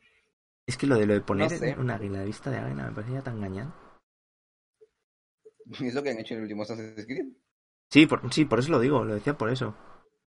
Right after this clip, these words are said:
Speaker 2: La vista de águila es un águila,
Speaker 1: Es
Speaker 2: pero
Speaker 1: literalmente un
Speaker 2: literalmente.
Speaker 1: águila. Después del búho de Far
Speaker 2: Ujú.
Speaker 1: Cry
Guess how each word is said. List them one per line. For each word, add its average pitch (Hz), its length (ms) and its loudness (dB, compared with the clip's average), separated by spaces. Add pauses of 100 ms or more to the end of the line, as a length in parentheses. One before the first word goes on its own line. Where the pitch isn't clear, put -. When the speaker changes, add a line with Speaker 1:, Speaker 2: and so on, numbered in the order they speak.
(240)
Speaker 2:
La 120 160 -2
vista 113 220 -2
de 127 140 4
águila 151 240 0
es 147 160 -4
un 123 200 -6
águila, 127 380 -2
Speaker 1:
Es 127 140 -2
Speaker 2:
pero 131 160 6
Speaker 1:
literalmente 127 580 4
un 120 100 2
Speaker 2:
literalmente. 113 420 0
Speaker 1:
águila. - 160 -10 (420)
Después 117 400 4
del 139 160 8
búho 127 280 8
de 120 80 6
Far 113 200 -4
Speaker 2:
Ujú. 127 100 0
Speaker 1:
Cry 127 340 0